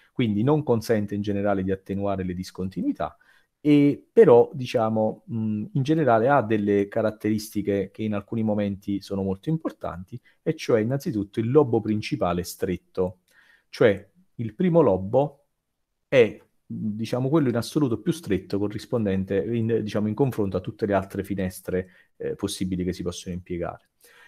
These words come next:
Però, eh, diciamo, eh, c'ha da canto suo una, un roll-off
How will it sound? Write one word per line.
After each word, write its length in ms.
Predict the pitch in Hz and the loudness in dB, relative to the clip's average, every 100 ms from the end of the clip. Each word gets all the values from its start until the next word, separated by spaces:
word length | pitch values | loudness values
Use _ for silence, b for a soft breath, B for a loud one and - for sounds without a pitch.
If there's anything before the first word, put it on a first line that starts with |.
| b | b
Però, 440 | - 240 160 139 - | 8 10 10 8 2
eh, 280 | 107 107 104 | -4 -2 -2
diciamo, 1000 | 113 117 104 104 104 101 101 101 104 107 | -2 -2 -2 0 -2 -2 -4 -6 -8 -10
eh, 80 | 107 | -8
c'ha 240 | - 139 | 0 2
da 160 | 110 107 | 2 0
canto 340 | 107 143 139 | 0 -2 0
suo 520 | 165 123 113 113 113 - 202 | -2 0 2 2 0 -6 -10
una, 440 | 123 110 104 104 101 98 _ 190 | -6 -2 -2 -2 -4 -8 _ -14
un 240 | 107 107 | -6 -6
roll-off 640 | 104 139 139 120 104 - - | 0 2 4 4 2 0 -2